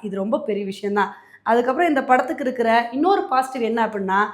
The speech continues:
நாகார்ஜுனா, ராஷ்மிகா மந்தானா அவங்க ரெண்டு பேரும் நல்ல ஆக்டிங்கை வந்து வெளிப்படுத்தியிருக்காங்க. அவங்களோட ரோலும் இந்த படத்துல நல்லா இருக்கு.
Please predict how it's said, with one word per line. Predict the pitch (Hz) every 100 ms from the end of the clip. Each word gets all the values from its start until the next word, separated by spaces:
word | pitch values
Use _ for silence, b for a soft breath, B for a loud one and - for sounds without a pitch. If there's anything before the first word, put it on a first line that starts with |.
| B B -
நாகார்ஜுனா, | 233 285 339 339 285 320 359 381
ராஷ்மிகா | 262 254 269 262
மந்தானா | 233 208 202 190 180 B B -
அவங்க | 262 392 480 453
ரெண்டு | 339 320 320
பேரும் | 330 320 311 339 370
நல்ல | 220 262
ஆக்டிங்கை | 254 247 - 247
வந்து | 220 226
வெளிப்படுத்தியிருக்காங்க. | 208 202 196 185 185 180 190 254 415 B B -
அவங்களோட | 226 359 415 403 370 320
ரோலும் | 311 294 302 453 453
இந்த | 349 349
படத்துல | 277 233 226 311
நல்லா | 233 220
இருக்கு. | 214 220 196 180